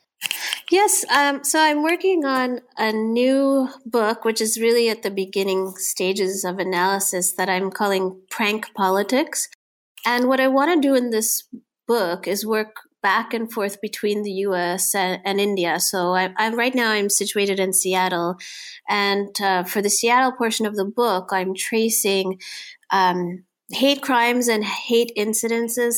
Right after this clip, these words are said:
against South Asians in this area.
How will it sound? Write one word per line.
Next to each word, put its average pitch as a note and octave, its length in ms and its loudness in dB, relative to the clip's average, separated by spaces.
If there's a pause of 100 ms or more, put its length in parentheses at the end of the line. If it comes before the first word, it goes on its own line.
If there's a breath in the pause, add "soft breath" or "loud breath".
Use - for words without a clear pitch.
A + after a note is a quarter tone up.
against G3+ 580 -2
South - 280 0
Asians G3+ 380 0
in G3 120 0
this F#3+ 260 -6
area. F3+ 580 2